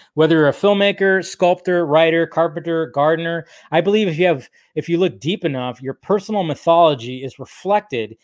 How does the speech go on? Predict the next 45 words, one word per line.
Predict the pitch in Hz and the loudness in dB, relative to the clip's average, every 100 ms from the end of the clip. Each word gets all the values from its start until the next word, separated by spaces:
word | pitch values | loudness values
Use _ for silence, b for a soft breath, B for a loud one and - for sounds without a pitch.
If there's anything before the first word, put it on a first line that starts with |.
| _ _ _ _ | _ _ _ _
in | 165 | -6
the | 147 | -6
things | - 190 190 139 | -4 -2 -2 -4
you | 160 | -6
do." | 127 180 135 98 | -4 -2 -2 -4
And | 120 151 | -6 -4
this | 160 | -4
is, | 180 143 - | -6 -8 -10
and | 143 | -8
this | 160 190 | -6 -2
was | 185 156 107 | 0 0 -2
just | 135 160 160 | -4 -4 0
a | 143 131 | -2 -2
really | 139 165 156 | -2 0 0
public | 160 160 160 110 | 0 0 0 0
version | 120 160 131 127 | -2 -2 -2 -10
of | 117 120 98 104 | -10 -12 -12 0
that. | 156 147 120 - _ _ | 2 4 0 -6 _ _
Listen, | 170 180 120 - _ _ | -2 -2 -2 -16 _ _
I | 170 | 0
make | 226 220 185 | 2 2 2
movies. | 196 117 92 | 0 -2 -8
I | 123 | -6
love | 135 143 | -2 0
how | 139 | -2
he | |
says, | 135 139 - | -4 -8 -6
"Listen, | 143 156 - _ b b b b _ | -4 -4 -6 _ b b b b _
listen, | 190 233 127 - | 2 2 -2 -2
I | 165 | 0
make | 202 - | 0 0
movies. | 180 185 110 - _ _ | -2 -2 -4 -12 _ _
That's | 135 - | -8 -2
what | 170 170 | 2 2
I | |
do. | 165 190 147 107 | 2 0 0 -2
So | - 143 | -4 -2
if | 139 | -2
I | 143 | -2
had, | 135 165 165 175 - | 0 2 4 2 -2
if, | - | -6
so | 151 | -2
if | 147 | -2
it | 147 | 0
had, | 147 | -2